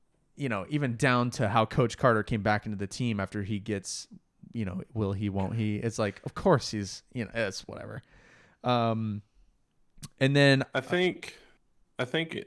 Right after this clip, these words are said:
Speaker 2: that they did a bad job at packing too many, like, side stories into the movie, which made everything feel rushed. Like, there was
Speaker 1: Yeah.
Speaker 2: like, each person had their own conflict, and we're seeing just bits and pieces. Like, you never see, like,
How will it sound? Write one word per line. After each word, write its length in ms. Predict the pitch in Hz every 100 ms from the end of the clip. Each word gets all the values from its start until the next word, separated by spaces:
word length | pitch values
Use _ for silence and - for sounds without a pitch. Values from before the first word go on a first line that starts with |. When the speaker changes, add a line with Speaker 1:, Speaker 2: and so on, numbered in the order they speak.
| -
Speaker 2:
that 320 | 117 120 113
they 400 | 120 117 117 113 113 _ _ _ _ _ -
did 160 | 143
a 60 | 143
bad 340 | 120 120 117
job 340 | 113 117 117 113
at 160 | -
packing 480 | - 117 117 117 113 -
too 240 | - 117
many, 540 | 117 117 113 113 117 - _ _ _ _ _ _ _ _ -
like, 380 | 107 - - - _ _ -
side 460 | - - 110 110
stories 580 | - 117 110 117 123 - - - _ _ -
into 240 | 120 123
the 80 | 127
movie, 400 | 127 135 147 151 147 -
which 280 | 139 123 -
made 180 | 110 117
everything 320 | 113 120 117
feel 180 | - 113
rushed. 340 | 50 - - _ _ _ _ -
Like, 100 | 143
there 120 | 147 180
was 80 |
Speaker 1:
Yeah. 500 | 180 175 165 143 113 95 _ -
Speaker 2:
like, 200 | 147 143
each 260 | 170 208 -
person 360 | 180 185 180
had 220 | 143 151 147
their 140 | 147
own 140 | 139
conflict, 640 | 131 123 127 127 117 - -
and 100 | 117
we're 80 | 120
seeing 220 | 139 139
just 220 | 120 -
bits 200 | 127 123
and 120 | 131
pieces. 260 | 120 135 131
Like, 140 | 127 123
you 80 |
never 160 | 151 170
see, 180 | 160 147
like, 240 | 127 123